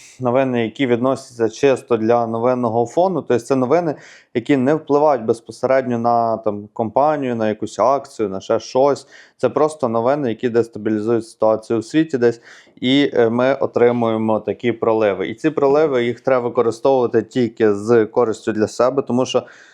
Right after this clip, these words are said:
це не та новина, яка вказує, що з компанією щось не так, чи з акцією щось не так. Це просто новина, де люди розпродають це все на паніці.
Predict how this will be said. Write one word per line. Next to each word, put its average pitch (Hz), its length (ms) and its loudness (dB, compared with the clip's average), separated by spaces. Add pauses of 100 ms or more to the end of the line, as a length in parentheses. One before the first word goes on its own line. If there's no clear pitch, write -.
(180)
це 135 180 0
не 131 140 -4
та 131 240 -2
новина, 123 440 0
яка 117 220 0
вказує, 120 420 0
що 107 300 2
з - 160 -16
компанією 127 640 -2
щось 110 200 -10
не 113 100 -6
так, 113 220 -2
чи 113 140 -6
з 104 80 -6
акцією 117 420 -2
щось 113 240 -8
не 117 80 -6
так. 113 240 -4
Це - 80 -6
просто 120 380 -2
новина, 113 440 -2
де 127 140 0
люди 117 260 0
розпродають 113 720 0
це 113 80 2
все 117 280 -4
на 107 100 -2
паніці. 104 560 -4